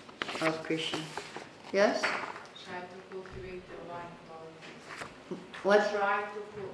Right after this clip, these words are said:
Speaker 2: cultivate.
Speaker 1: Try to cultivate the divine qualities. Very good. Very good. Anything else? Okay, we'll go on to Canto A, Part One.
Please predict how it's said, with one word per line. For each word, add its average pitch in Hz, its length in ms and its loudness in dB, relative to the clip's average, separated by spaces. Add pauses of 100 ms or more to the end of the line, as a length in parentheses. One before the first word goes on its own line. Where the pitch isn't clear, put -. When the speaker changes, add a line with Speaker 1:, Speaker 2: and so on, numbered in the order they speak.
Speaker 2:
cultivate. 208 580 -6 (320)
Speaker 1:
Try 233 200 12
to 240 180 12
cultivate 208 480 12
the 196 100 12
divine 185 440 8
qualities. 190 500 6
Very 180 240 6
good. 156 240 0 (400)
Very 175 260 -2
good. - 140 -4 (1400)
Anything 190 400 4
else? - 380 0 (2250)
Okay, 165 300 4
we'll 170 160 8
go 196 200 12
on 190 320 6
to 208 360 8 (380)
Canto 180 600 4
A, 160 400 4 (380)
Part 214 260 10
One. 220 300 12